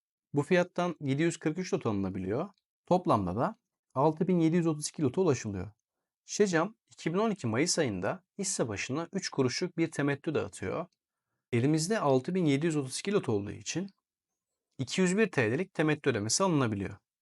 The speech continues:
İki bin on iki Haziran fiyatı iki lira altmış yedi kuruş. Bu fiyattan yetmiş beş lot alınabiliyor. Toplamda da altı bin sekiz yüz yedi lota ulaşılıyor.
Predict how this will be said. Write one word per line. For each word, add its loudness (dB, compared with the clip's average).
İki -2
bin 0
on 4
iki 0
Haziran 2
fiyatı -4
iki -6
lira 2
altmış -4
yedi 0
kuruş. -12
Bu 0
fiyattan 0
yetmiş -4
beş -2
lot -2
alınabiliyor. 0
Toplamda 0
da 0
altı 0
bin 0
sekiz -4
yüz -2
yedi 0
lota -2
ulaşılıyor. -4